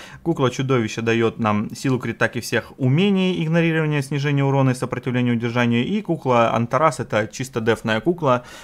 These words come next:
дает статы, дает сопротивление и режет получаемый урон по нам. Также к ней можно отнести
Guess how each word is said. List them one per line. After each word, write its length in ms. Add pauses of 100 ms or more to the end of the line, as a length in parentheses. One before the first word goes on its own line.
(120)
дает 300
статы, 400
дает 340
сопротивление 720 (100)
и 240 (100)
режет 360
получаемый 720
урон 340
по 140
нам. 180 (720)
Также 380
к 140
ней 180
можно 320
отнести 640